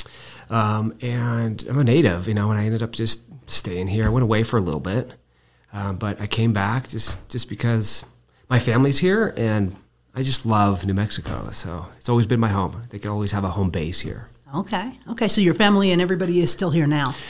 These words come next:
Speaker 1: Most of my family's here. I've got my, uh, my br-, my brother is actually in Grand Junction, Colorado,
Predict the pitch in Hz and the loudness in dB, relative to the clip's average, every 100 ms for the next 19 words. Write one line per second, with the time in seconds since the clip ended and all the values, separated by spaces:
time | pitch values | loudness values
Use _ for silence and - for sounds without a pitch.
0 | - - 123 143 - 156 139 147 139 131 | -14 2 6 6 6 4 4 4 4 4
1 | 131 113 98 92 107 - 110 101 98 92 | 2 2 0 -2 -6 -4 -4 -2 -2 -4
2 | 92 95 95 - - 117 113 107 87 117 | -4 -6 -8 -10 -10 -4 -2 -2 0 0
3 | 123 123 123 113 104 107 - 104 95 101 | 2 2 2 0 -2 -2 -2 -4 -4 -4
4 | 98 104 104 98 110 101 104 107 90 82 | -4 -2 -4 -4 -6 -4 -2 -2 -2 -4
5 | 104 | -6